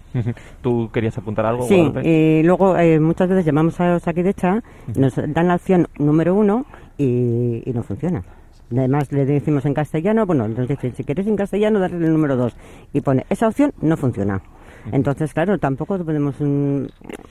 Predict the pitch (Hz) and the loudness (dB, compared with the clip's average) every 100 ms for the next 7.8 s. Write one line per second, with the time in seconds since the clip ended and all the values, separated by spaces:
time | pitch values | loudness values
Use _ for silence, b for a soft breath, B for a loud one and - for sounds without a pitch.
0 | - - - 156 151 139 139 139 147 139 | -14 -10 -4 -2 0 -2 -4 -4 -2 -4
1 | - 151 139 135 147 - 147 143 143 135 | -2 -2 0 -2 -4 -4 -4 -2 -2 -2
2 | - 147 131 170 160 151 151 143 143 127 | -4 -6 -2 -2 -2 -2 -4 -4 -6 -6
3 | 160 180 208 147 - 147 - 160 180 - | -8 -6 -6 -6 -8 -8 -6 -4 -4 -4
4 | 170 214 202 143 135 175 196 98 - - | -2 -2 -2 -4 -6 -4 -4 -6 -12 -20
5 | - - 113 104 104 - - - 139 147 | -20 -16 -14 -12 -16 -18 -20 -10 -6 -6
6 | 135 104 104 - 120 101 101 101 110 - | -6 -6 -8 -12 -14 -10 -8 -6 -10 -12
7 | 117 113 120 120 123 123 117 | -16 -10 -8 -8 -8 -10 -10